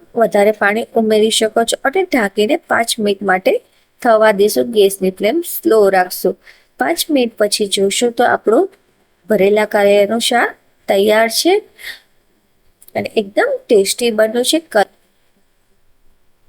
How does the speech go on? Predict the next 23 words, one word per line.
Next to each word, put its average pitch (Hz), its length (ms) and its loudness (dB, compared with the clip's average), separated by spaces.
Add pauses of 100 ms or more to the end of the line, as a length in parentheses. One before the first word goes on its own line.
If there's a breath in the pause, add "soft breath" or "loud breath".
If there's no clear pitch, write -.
તેનો 311 240 2
કલર 208 360 2
પણ 381 340 -2
ખૂબ 196 420 -2
જ 466 80 2
સારો 208 500 2
આવ્યો 196 340 4
છે. - 340 -2
ચપ્પુથી 202 580 -2
આપણે 202 180 2
કટ 202 300 -2
કરશું 220 360 -2
તો 262 80 4
તરત 220 420 0
જ 285 220 -4 (180)
કટ 208 200 0 (300)
થઈ 214 220 4
જાય 190 240 2
છે. 180 140 -2 (540 loud breath)
આપણું 240 260 -2
ભરેલા 214 400 2
કારેલાનું 202 640 0
શાક 233 340 0